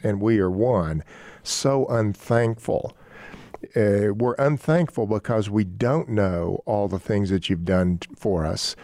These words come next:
W-, we, we don't, we're not even thankful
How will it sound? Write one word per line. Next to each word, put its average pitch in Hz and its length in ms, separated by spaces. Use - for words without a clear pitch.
W-, - 300
we, 139 280
we 165 220
don't, 190 220
we're 175 140
not 170 180
even 117 240
thankful - 840